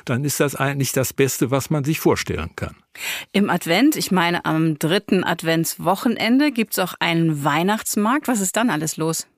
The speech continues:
Speaker 1: Dann wird der Tölleturm bespielt. Da drumherum werden Buden aufgestellt und wir nennen das gerne Weihnachtsdorf, weil es einen dörflichen Charakter hat. Das ist dann wie auch ein Nachbarschaftstreff.
Speaker 2: Das klingt sehr schön.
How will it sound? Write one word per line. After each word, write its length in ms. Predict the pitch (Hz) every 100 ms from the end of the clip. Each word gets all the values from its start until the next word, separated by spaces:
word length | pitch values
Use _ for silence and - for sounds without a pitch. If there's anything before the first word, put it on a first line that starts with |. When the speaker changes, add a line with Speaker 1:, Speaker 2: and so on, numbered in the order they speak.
| _ - -
Speaker 1:
Dann 380 | 123 127 165 127
wird 440 | 156 170 - -
der 120 | 139 120
Tölleturm 880 | 151 147 127 - 139 139 135 147 - _
bespielt. 920 | 135 127 - 135 127 156 226 - 170
Da 140 | 143 117
drumherum 600 | 113 113 107 110 147 127
werden 300 | 123 104 98
Buden 320 | 147 151 151
aufgestellt 680 | 127 131 - - 135 127 - - - -
und 220 | - 120
wir 120 | 123 127
nennen 240 | 143 147
das 220 | 135 -
gerne 380 | 135 139 135 113
Weihnachtsdorf, 1080 | 120 151 131 - - 131 127 165 196 - -
weil 200 | 131 131
es 140 | 120 123
einen 120 | 110
dörflichen 540 | 127 139 131 127 120
Charakter 640 | 110 117 107 131 - 135 117
hat. 220 | 131 -
Das 180 | 131 113
ist 180 | 180 -
dann 220 | 143 117
wie 160 | 139 170
auch 260 | 143 147
ein 100 | 151
Nachbarschaftstreff. 1160 | 151 175 - 104 92 95 82 - - 90 82 -
Speaker 2:
Das 160 | - -
klingt 260 | - 139
sehr 220 | - 139 139
schön. 340 | - -